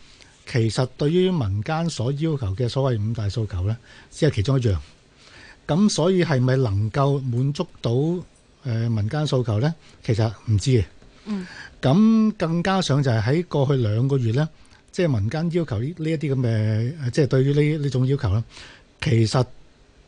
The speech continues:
Speaker 1: 喺個要求過程裏邊已經發生好多啲警民嘅衝突。
Speaker 2: 嗯。
Speaker 1: 而單係噉樣讓步能唔能夠解決啲警民衝突呢，其實都係唔清晰嘅。
Speaker 2: 是。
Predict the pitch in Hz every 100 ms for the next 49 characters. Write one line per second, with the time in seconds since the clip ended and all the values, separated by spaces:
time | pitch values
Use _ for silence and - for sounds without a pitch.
0 | - - - 175 190 160 208 165 113 143
1 | 139 135 107 120 117 139 143 - - _
2 | 127 165 196 185 127 - 139 127 156 147
3 | 147 160 156 156 131 - - - 113 151
4 | 107 98 113 131 127 104 - - - -
5 | - 208 185 185 - 123 120 208 214 170
6 | 131 143 175 131 113 120 104 101 113 120
7 | 120 139 127 147 - 131 135 101 151 147
8 | 113 139 - - - - - - 117 104
9 | 110 170 131 104 101 98 - - _ 107
10 | 104 131 131 - - - _ - - -
11 | - - 190